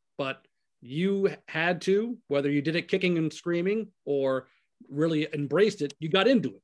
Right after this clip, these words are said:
Clearly, your staff got into it. How do you do it? Are there as many players trying to sell themselves to you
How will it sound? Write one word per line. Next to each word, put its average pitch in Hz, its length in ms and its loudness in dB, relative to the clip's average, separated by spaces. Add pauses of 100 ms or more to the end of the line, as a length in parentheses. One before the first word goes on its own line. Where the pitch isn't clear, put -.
(100)
Clearly, 165 340 6
your 147 140 -2
staff 190 360 -4
got 160 200 -4
into 170 240 2
it. 139 120 -2 (720)
How 208 360 4
do 175 280 0
you 151 120 0
do 135 180 -6
it? 156 380 -8
Are 151 100 0
there 147 220 -2 (720)
as 151 120 0
many 208 200 4
players 202 400 4
trying 190 240 0
to 156 80 -2
sell 196 180 -2
themselves 170 540 -4
to - 160 -8
you 226 420 0